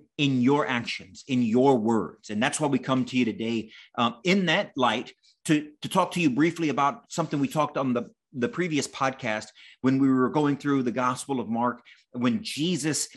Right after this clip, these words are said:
is being crucified, where he's beaten, beaten, where he's being beaten, he's being mocked, he's, uh,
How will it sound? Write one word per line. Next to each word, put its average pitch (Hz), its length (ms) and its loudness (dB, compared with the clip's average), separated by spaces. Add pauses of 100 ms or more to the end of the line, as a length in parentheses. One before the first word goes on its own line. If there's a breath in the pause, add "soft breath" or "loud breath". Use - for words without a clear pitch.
(120 loud breath)
is 107 200 -4
being 127 520 2
crucified, 117 800 -2 (200 loud breath)
where 143 120 0
he's 120 200 0
beaten, 147 480 0 (100)
beaten, 151 560 -2
where 123 160 0
he's 123 220 -2
being 127 580 0 (240)
beaten, 143 480 0 (240 soft breath)
he's 131 260 0
being 127 560 2
mocked, 123 540 0 (220 soft breath)
he's, 135 280 0
uh, 113 360 -2